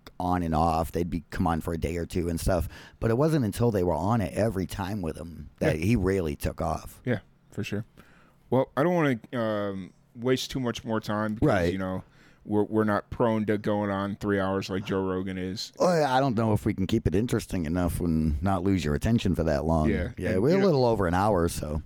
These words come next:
Speaker 2: Yeah, it's going well.
Speaker 1: Yeah,
Speaker 2: Uh,
Speaker 1: yeah, hopefully you guys enjoyed hearing us just kinda chat with each
Speaker 2: Yeah.
Speaker 1: other.
Speaker 2: And, you know, a-, as we kinda grow forward, and I know right now traveling out here is not always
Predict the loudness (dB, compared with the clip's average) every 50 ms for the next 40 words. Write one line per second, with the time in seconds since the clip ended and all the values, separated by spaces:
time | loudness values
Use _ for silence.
0 | -6 -2 0 0 0 2 0 -2 -2 -2 -2 0 0 0 2 0 -2 -2 -4 -2
1 | 0 0 2 2 2 4 4 4 4 4 4 4 2 2 2 2 2 2 4 4
2 | 4 4 4 4 2 2 2 2 0 2 2 4 4 4 2 2 2 2 2 2
3 | 2 0 0 -2 -2 -6 -10 -12 -12 -12 -12 -12 -10 -4 -2 -2 0 -2 -2 0
4 | 0 2 2 2 2 0 0 0 0 0 0 2 2 2 2 0 0 -2 -6 -16
5 | -20 -18 -6 0 2 2 2 2 0 -2 -4 -2 0 2 2 2 2 2 2 2
6 | 0 0 2 2 0 0 2 0 -2 -2 0 0 0 2 4 2 2 2 4 4
7 | 6 6 6 4 4 2 4 4 6 6 6 4 4 0 -2 -2 -2 -2 0 0
8 | 0 0 0 0 -2 -6 -12 -20 -20 _ _ -20 -20 _ _ _ -4 -2 -2 -2
9 | -2 -2 -2 0 2 2 0 0 -2 -2 -2 0 0 0 -2 -4 -4 -4 -4 -4
10 | -4 -4 0 2 2 4 4 2 2 2 0 -2 -2 -2 -2 0 0 2 2 2
11 | 0 0 -2 -2 -4 -6 -8 -10 -14 -10 -6 -4 -2 -2 -2 -2 -4 -4 -4 -2
12 | -2 -2 -2 -4 -6 -8 -10 -12